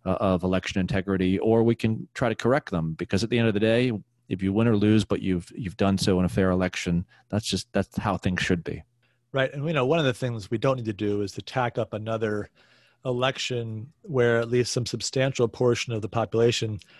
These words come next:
Speaker 2: claims it was stolen indefinitely. You know, you go back, I did a little bit of research on this. Hillary Clinton is still claiming, as far as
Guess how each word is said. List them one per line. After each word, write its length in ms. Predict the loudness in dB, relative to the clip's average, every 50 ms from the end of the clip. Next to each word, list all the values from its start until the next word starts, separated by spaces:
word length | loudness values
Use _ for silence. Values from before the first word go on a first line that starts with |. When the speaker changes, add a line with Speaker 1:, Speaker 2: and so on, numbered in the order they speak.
| _ _ _ -4
Speaker 2:
claims 340 | 0 0 2 2 0 0
it 80 | 0 0
was 160 | 0 0 0
stolen 600 | -2 -2 0 2 4 4 4 2 0 0 -4 -8 -12 _ _ _ -4
indefinitely. 680 | -2 0 2 2 2 2 0 -4 -6 -6 -8 -10 -10 -12 _ _ _ _ _
You 100 | -8 -6
know, 40 | -2
you 80 | 0
go 80 | 0 2
back, 440 | 2 2 2 2 0 -2 -6 -14 -20 _ -20 -20 -20 -20 -8 -4
I 60 | 0
did 60 | 2 4
a 40 |
little 120 | 4 4 4
bit 80 | 4
of 80 | 4 4
research 260 | 4 4 2 0 0
on 120 | 0 2 2
this. 260 | 2 0 0 -2 -8 -12 -20 -20 -20 _ 0
Hillary 300 | 2 4 4 6 4 4
Clinton 600 | 2 2 0 0 0 -2 -4 -4 -4 -6 -8 -12 -18 _ _ -4
is 360 | -2 -2 0 0 -2 -4 -6 _ -12
still 320 | -12 -4 0 2 4 4
claiming, 500 | 4 2 2 0 0 0 -2 -4 -6 -6 -8 _ _ _ _ _ _ _ _ -20 -20 -20 _ -8
as 160 | -8 -6 -4 -2
far 280 | 0 2 4 4 4
as 340 | 4 2 0 -2 -6 -8